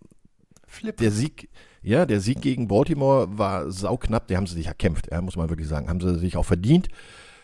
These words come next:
Speaker 2: Aber ich glaube, da sind sie ein bisschen überm Level gewesen. Ähm, gegen die Bills werden sie jetzt leider im eigenen Stadion dann wieder zurückgeholt werden. Und ich, äh, tippe auf die Bills. Egal, was alle anderen sagen und was der Hype-Train da in Miami macht.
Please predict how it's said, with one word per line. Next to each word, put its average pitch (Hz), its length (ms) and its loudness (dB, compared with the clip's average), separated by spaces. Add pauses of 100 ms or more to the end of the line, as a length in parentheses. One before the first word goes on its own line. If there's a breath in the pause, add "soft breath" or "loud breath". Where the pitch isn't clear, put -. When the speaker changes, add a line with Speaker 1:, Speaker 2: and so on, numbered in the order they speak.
(240 loud breath)
Speaker 2:
Aber 113 240 6
ich 117 100 2
glaube, 120 300 4
da 113 240 0
sind 120 180 -6
sie 120 140 -2
ein 117 80 -2
bisschen 113 300 0
überm 104 280 2
Level 82 240 0
gewesen. 67 480 -8
Ähm, 82 380 -4
gegen 101 200 2
die 107 100 6
Bills 107 320 4
werden 98 160 0
sie 98 80 0
jetzt 95 160 -2
leider 104 640 4
im 92 220 -2
eigenen 98 280 -2
Stadion 92 340 2
dann 90 120 -2
wieder 90 160 -2
zurückgeholt 85 480 -4
werden. 82 240 -2
Und 80 100 -4
ich, - 240 -8
äh, 80 140 -2
tippe - 220 -2
auf 73 100 -6
die 80 80 -4
Bills. 73 340 -6
Egal, 82 340 0
was - 400 -4 (140)
alle 92 200 0
anderen 95 260 0
sagen 87 360 0
und 82 220 -4
was - 280 -10
der 80 180 -4
Hype-Train 92 420 -2
da 87 140 2
in 85 100 -4
Miami 85 360 0
macht. 90 240 -2